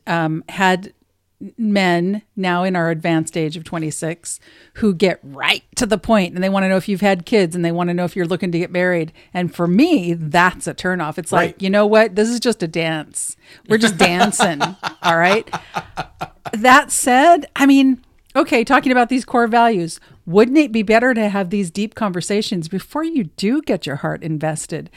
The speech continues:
Speaker 1: But is that gonna freak someone out talking about such serious
Speaker 2: That's
Speaker 1: things?
Speaker 2: what I'm
Speaker 1: That's,
Speaker 2: saying.
Speaker 1: that's a dance.
Speaker 2: I know. Believe me, it's, and it's something I'm not that good at.
Speaker 1: Hmm.
Speaker 2: I mean, I've talked to you, you know, 'cause we're, we're obviously,
Speaker 1: Good friends,
Speaker 2: we're
Speaker 1: yeah.
Speaker 2: friends outside of the show.
Speaker 1: Yeah.
Speaker 2: <laughs>
Speaker 1: Yep.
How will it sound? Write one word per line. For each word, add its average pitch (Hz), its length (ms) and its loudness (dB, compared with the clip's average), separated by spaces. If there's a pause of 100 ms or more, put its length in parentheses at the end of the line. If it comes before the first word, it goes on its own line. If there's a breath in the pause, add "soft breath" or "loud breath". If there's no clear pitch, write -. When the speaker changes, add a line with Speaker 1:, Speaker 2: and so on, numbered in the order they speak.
(280 loud breath)
Speaker 1:
But 226 200 4
is 220 100 0
that 254 160 4
gonna 247 160 0
freak 254 260 -2
someone 254 320 0
out 339 260 0
talking 196 280 0
about 170 240 -4
such 160 180 -10
serious 165 380 -6
Speaker 2:
That's 131 220 -2
Speaker 1:
things? - 20 -4
Speaker 2:
what 156 100 0
I'm 156 140 0
Speaker 1:
That's, 214 160 2
Speaker 2:
saying. 98 460 -4
Speaker 1:
that's 330 220 2
a 233 60 4
dance. 202 800 0
Speaker 2:
I 147 160 -4
know. 185 340 -4
Believe 175 360 -2
me, 190 320 -6
it's, 160 240 -10
and 151 160 -6
it's 160 120 -8
something 185 260 -4
I'm 185 120 -2
not 202 200 -4
that 190 200 -4
good 247 220 -2
at. 95 340 -6 (460)
Speaker 1:
Hmm. 165 220 -4
Speaker 2:
I - 40 -2
mean, 156 100 -2
I've 175 140 0
talked 233 300 -4
to 147 60 -12
you, 127 180 -6
you 196 160 -8
know, 123 100 -4
'cause 127 200 -14
we're, 143 280 -8
we're 135 300 -4
obviously, 120 460 0
Speaker 1:
Good 262 60 4
friends, 131 140 -10
Speaker 2:
we're 135 60 0
Speaker 1:
yeah. 127 80 0
Speaker 2:
friends 131 400 -4
outside 123 460 -2
of 110 100 -10
the 123 60 -4
show. 175 480 0
Speaker 1:
Yeah. 202 220 -2
Speaker 2:
<laughs> - 300 -4
Speaker 1:
Yep. 185 140 -4